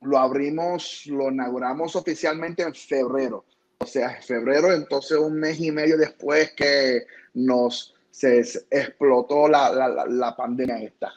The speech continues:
Así que, am, en febrero oficialmente inauguramos y dimos inicio a, a la iglesia Fe Vertical. Estamos en el diez y dos diecinueve West Cypress Street,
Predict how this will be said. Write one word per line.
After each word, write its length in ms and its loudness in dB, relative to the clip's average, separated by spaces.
Así 400 0
que, 240 2
am, 340 2
en 160 -2
febrero 600 6
oficialmente 800 -2
inauguramos 800 -2
y 80 -8
dimos 380 -6
inicio 560 0
a, 380 2
a 160 0
la 80 4
iglesia 320 -2
Fe 80 -8
Vertical. 460 0
Estamos 340 -4
en 120 -2
el 200 -2
diez 300 0
y 240 2
dos 480 4
diecinueve 640 2
West 380 0
Cypress 360 0
Street, 260 -6